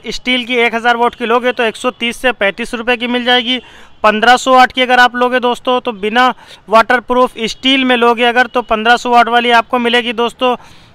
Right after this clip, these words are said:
कम से कम एक सौ पैंतालीस रुपये की और दो हज़ार वाट की एक सौ पैंसठ रुपये की। एक सौ पचपन की क्वालिटी के हिसाब से पाँच दस रुपये का प्राइस अप डाउन हो सकता है। ये रिंग देख रहे हो जो दोस्तों, अगर ये दब रहा है, फ्लेक्सिबल है इमर्सल रॉड का आगे का रिंग ये वाला,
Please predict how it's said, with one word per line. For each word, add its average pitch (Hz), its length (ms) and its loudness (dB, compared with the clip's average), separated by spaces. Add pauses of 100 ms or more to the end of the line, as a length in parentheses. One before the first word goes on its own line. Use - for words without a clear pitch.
कम 220 100 -2
से 247 140 -8
कम 247 180 0
एक 233 120 -4
सौ 247 140 -4
पैंतालीस 208 560 0
रुपये 254 240 0
की 240 120 -4
और 233 160 4
दो 226 180 2
हज़ार 240 260 2
वाट 226 200 4
की 262 120 -4
एक 240 80 -2
सौ 277 140 -2
पैंसठ 202 420 -2
रुपये 185 260 -4
की। 160 200 -12 (800)
एक - 120 -2
सौ 269 160 0
पचपन 233 380 0
की 262 100 -6
क्वालिटी 233 420 0
के 262 100 0
हिसाब 254 260 -6
से 269 100 2
पाँच 247 260 2
दस 262 200 -2
रुपये 262 200 -4
का 254 100 2
प्राइस 254 320 -2
अप 220 120 0
डाउन 247 200 2
हो 220 140 -4
सकता 202 320 -4
है। 190 180 -4 (380)
ये 254 160 4
रिंग 269 320 0
देख 226 240 -2
रहे 233 140 0
हो 240 80 0
जो 254 160 -2
दोस्तों, 247 380 -2 (280)
अगर 226 220 2
ये 269 140 2
दब 233 260 2
रहा 233 140 6
है, 233 80 4
फ्लेक्सिबल 247 580 0
है 220 120 2
इमर्सल 220 380 -2
रॉड 226 160 0
का 240 120 4
आगे 220 220 4
का 233 120 4
रिंग 226 220 0
ये 220 180 2
वाला, 226 340 4